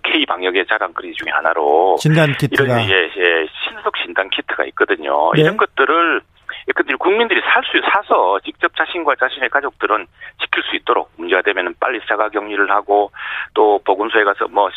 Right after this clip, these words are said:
Speaker 1: 신고를 하고 스스로가 또 치료를 받을 수 있도록 이런 조치를 하나 우선 제안을 했고요. 그리고 또 하나 지금 이제 그 코로나 사태 때문에 이 우리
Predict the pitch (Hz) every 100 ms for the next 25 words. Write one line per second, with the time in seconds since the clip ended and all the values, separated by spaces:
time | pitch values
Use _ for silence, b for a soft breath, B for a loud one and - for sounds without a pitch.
0 | - - 101 92 104 - - 101 117 98
1 | 95 - - 120 110 110 - 92 - 135
2 | 110 78 - B B B B 151 175 226
3 | - - 139 95 92 82 92 87 113 95
4 | 78 - 78 76 82 - 151 156 143 143
5 | 156 156 139 - _ B B B B -
6 | 147 151 147 143 139 - 120 120 113 107
7 | 98 - 110 101 92 85 - - - 143
8 | 135 113 82 110 - - 127 - 110 127
9 | 123 92 95 92 - 113 110 117